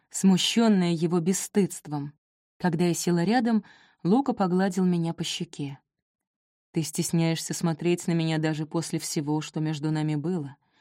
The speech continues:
Он дёрнул за подол ночнушки. «Без этого ты мне нравилась больше». Я поджала губы. «Что ты хочешь, чтобы я сделала?» Поставив аптечку между нами, я открыла её.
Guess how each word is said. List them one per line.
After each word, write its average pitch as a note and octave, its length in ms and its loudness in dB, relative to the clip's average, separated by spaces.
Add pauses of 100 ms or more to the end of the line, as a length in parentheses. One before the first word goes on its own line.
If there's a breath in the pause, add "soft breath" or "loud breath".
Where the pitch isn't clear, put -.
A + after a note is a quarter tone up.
(400)
Он F#3+ 160 6
дёрнул E3 640 2
за D3+ 160 -6
подол D#3+ 320 0
ночнушки. D#3+ 800 -4 (320)
«Без E3+ 280 4
этого G3 400 4
ты C#4 200 4
мне C#4 180 8
нравилась F#3+ 760 2
больше». D3+ 640 -2 (680)
Я E3 180 2
поджала E3 440 0
губы. D3+ 440 -6 (680)
«Что - 280 2
ты D4 100 2
хочешь, F#3 320 -2
чтобы F3+ 260 0
я F#3+ 120 4
сделала?» D#3 640 -2 (520)
Поставив A#3 500 2
аптечку G#3 460 0
между E3+ 340 2
нами, A#3 440 2 (200 soft breath)
я F#3 160 2
открыла F3+ 380 0
её. D3 440 -2